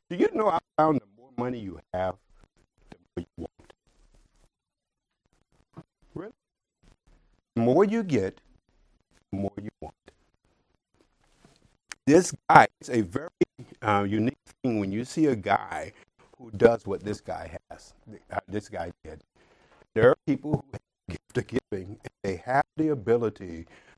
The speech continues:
to, they're not thinking about possessions necessarily. They're trusting the fact that God provided this. Even if I gave it all away, God's gonna provide again. They're not holding on to stuff, right?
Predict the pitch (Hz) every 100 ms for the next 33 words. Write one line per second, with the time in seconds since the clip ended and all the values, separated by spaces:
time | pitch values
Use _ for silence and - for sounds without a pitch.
0 | - 104 95 107 95 95 - _ _ _
1 | 165 147 151 151 156 135 - - 143 -
2 | - _ _ _ 123 127 127 117 127 123
3 | 131 113 110 101 - - 170 - 160 151
4 | - 139 139 98 98 98 87 104 87 120
5 | 180 180 - 180 - _ _ _ _ _
6 | - _ - 151 151 139 131 117 117 107
7 | 104 101 113 165 180 185 165 _ _ -
8 | 123 107 110 113 98 - 101 120 160 -
9 | 185 - _ _ _ _ _ _ _ _
10 | - - 190 180 - - - - 190 -
11 | - - - - - _ _ _ _ _
12 | _ _ _ _ _ - 110 131